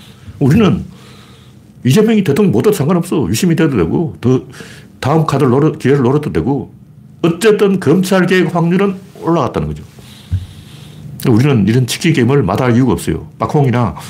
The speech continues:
김지아처럼 비겁한 짓을 우리가 할 이유가 없는 거예요. 우리는 돌아가신 분들의 죽음을 헛되이 하지 않는 그 외에는 다른 코스가 없습니다. 우리는 뭐 길이 하나밖에 없기 때문에 그 길로 갈 수밖에, 외통에 걸린 거예요, 어차피.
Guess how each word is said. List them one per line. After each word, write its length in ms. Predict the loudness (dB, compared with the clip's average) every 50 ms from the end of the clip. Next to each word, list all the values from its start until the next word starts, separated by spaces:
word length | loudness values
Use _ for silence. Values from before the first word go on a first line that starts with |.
| -12 -12 -8 -4
김지아처럼 680 | -2 0 2 2 2 0 0 0 0 0 0 -2 -2
비겁한 320 | -2 -2 0 0 0 0 0
짓을 160 | 0 2 2
우리가 280 | 2 2 2 0 0
할 200 | 0 0 2 2
이유가 220 | 2 2 2 2 2
없는 140 | 0 -2 -4
거예요. 160 | -6 -8 -10 -12 -18 -20 -20 -20 -20 -20 -20 -20 -20 -20 -20 -20 -20 -20 -20 -20 -20 -6 -2
우리는 400 | 2 4 4 4 4 2 2 -2 -6 -14 -18 -20 -20 -20 -20 -20 -20 -8 -2
돌아가신 380 | 0 2 2 2 2 2 2 2
분들의 280 | 4 2 2 2 0
죽음을 280 | 2 2 2 2 2 2
헛되이 200 | 2 2 2 2
하지 180 | 2 2 2 2
않는 300 | 2 0 0 -2 -4 -4 -2
그 140 | 0 2 4
외에는 280 | 4 4 4 2 0
다른 400 | -2 -2 -2 0 0 0 -2 -4 -6 -10 -16 -20 -20 -20 -20 -20 -20 -20 -20 -20 -20 -6
코스가 380 | -2 0 0 0 0 0 0 0
없습니다. 560 | 0 0 2 2 2 2 0 -2 -6 -10 -14 -20 -20 -20 -20 -20 -20 -20 -20 -20 -20 -20 -20 -20 -20 -20 -20 -20 -20 -20 -8 -2
우리는 200 | 2 4 4 4
뭐 140 | 4 2 -2 -8 -14 -16 -20 -20 -20 -14 -4
길이 140 | 0 2 4
하나밖에 340 | 4 4 4 4 4 2 0
없기 140 | -2 -2 -2
때문에 200 | -2 -2 -2 -4
그 100 | -4 -4
길로 160 | -2 -2 -2
갈 140 | 0 -2 -2
수밖에, 280 | -4 -4 -6 -4 -2 0
외통에 400 | 0 2 2 4 4 4 4 2
걸린 200 | 2 2 2 2
거예요, 100 | 0 -2
어차피. 380 | -2 -4 -8 -8 -8 -10 -10